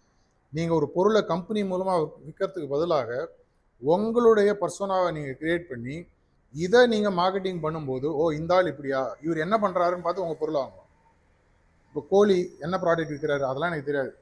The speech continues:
கோலியோட Insta reel, X, Twitter எல்லாத்தையும் நான் ஃபாலோ பண்ணுவேன். இன்னைக்கு மெதுவா லாஸ்ட் ஒரு மாசமா பார்த்தீங்கன்னா சுப்மன் கில்ல ஒரு ஓவர்டேக் பண்ணிட்டு இருக்காரு பிராண்டிங் வேல்யூல.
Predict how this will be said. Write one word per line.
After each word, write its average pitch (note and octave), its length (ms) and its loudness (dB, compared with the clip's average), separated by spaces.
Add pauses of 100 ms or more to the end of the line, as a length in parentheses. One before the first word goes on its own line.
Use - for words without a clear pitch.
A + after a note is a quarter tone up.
(100)
கோலியோட F#3 420 4
Insta E3+ 280 -4
reel, E3+ 640 0
X, - 180 -18
Twitter E3+ 600 -4
எல்லாத்தையும் D#3+ 300 -2
நான் D#3+ 120 -8
ஃபாலோ D3+ 300 -4
பண்ணுவேன். A#2 220 -14 (540)
இன்னைக்கு D#3+ 260 -4
மெதுவா F3 200 4
லாஸ்ட் E3 260 4
ஒரு D#3+ 160 -2
மாசமா D#3+ 320 -4
பார்த்தீங்கன்னா D#3+ 300 -6
சுப்மன் E3+ 280 -10
கில்ல D#3 180 -4
ஒரு C#3+ 160 0
ஓவர்டேக் C#3+ 320 -4
பண்ணிட்டு A#2+ 260 -16
இருக்காரு G#2+ 240 -18 (500)
பிராண்டிங் D3 420 -2
வேல்யூல. B2 380 -6